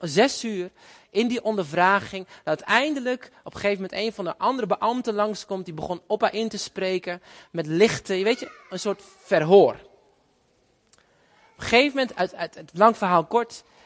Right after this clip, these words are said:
ze werd op een gegeven moment afgevoerd naar een andere plek. En, eh, daar werd ze weer ondervraagd. Maar niet geslapen, niet gegeten, eh,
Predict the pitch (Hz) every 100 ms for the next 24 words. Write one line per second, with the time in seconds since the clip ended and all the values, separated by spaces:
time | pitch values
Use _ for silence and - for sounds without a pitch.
0 | _ - 180 233 180 190 202 208 202 262
1 | 277 - 196 - 214 233 320 - - -
2 | 185 180 180 175 165 127 - - _ _
3 | _ - _ _ _ _ _ _ _ _
4 | _ _ _ _ _ _ 202 208 202 190
5 | 175 151 202 240 247 202 277 311 175 135
6 | 139 - - - _ _ - 180 185 180
7 | 190 226 220 - 185 185 202 185 139 196
8 | - 185 185 180 180 175 _ - - -
9 | - 156